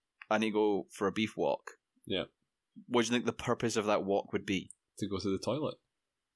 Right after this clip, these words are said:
Speaker 2: To, to,
Speaker 1: Uh, yeah, it's
Speaker 2: to,
Speaker 1: it
Speaker 2: to eliminate the indigestion. To
Speaker 1: Uh, so it's essentially, it's if you go, you go outside, or you go away from a group, uh, so you can fart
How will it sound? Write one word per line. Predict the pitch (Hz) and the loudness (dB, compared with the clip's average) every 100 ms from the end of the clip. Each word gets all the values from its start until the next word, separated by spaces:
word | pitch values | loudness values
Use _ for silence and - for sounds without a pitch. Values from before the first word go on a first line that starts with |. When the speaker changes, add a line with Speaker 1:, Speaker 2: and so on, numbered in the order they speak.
| _ _ _ _ _ _ _ _ _ - | _ _ _ _ _ _ _ _ _ -2
Speaker 2:
To, | 147 131 | 2 2
to, | 131 139 | 4 4
Speaker 1:
Uh, | |
yeah, | 156 147 | 6 4
it's | 131 175 165 | 6 8 8
Speaker 2:
to, | |
Speaker 1:
it | 131 | 6
Speaker 2:
to | 160 | 6
eliminate | 143 147 165 156 156 | 6 4 4 2 2
the | 123 117 113 110 - - | 4 4 4 2 -4 0
indigestion. | 117 117 104 98 90 - 92 85 - - _ _ _ _ _ _ _ _ _ _ _ - | 2 2 2 2 0 -2 -2 -4 -12 -20 _ _ _ _ _ _ _ _ _ _ _ -8
To | 113 - | -4 4
Speaker 1:
Uh, | 139 135 - | 8 8 6
so | - 143 | 6 6
it's | 143 135 | 6 4
essentially, | 139 170 170 160 156 143 - _ _ _ _ _ _ 131 | 2 4 4 4 4 4 0 _ _ _ _ _ _ -4
it's | 123 139 117 | 2 4 4
if | 131 120 | 2 2
you | 135 | 2
go, | 139 147 139 - | 4 6 6 4
you | 120 120 | 2 4
go | 139 139 | 6 4
outside, | 110 120 117 | 4 4 4
or | |
you | 110 | 2
go | 113 113 107 - | 4 6 6 4
away | 107 117 123 | 4 4 4
from | 120 | 2
a | 110 | 0
group, | 107 104 - - _ 107 | 2 2 0 -12 _ 2
uh, | 98 - | 4 2
so | - 107 | -2 0
you | 104 | 0
can | 104 | 0
fart | - 95 78 | 2 2 0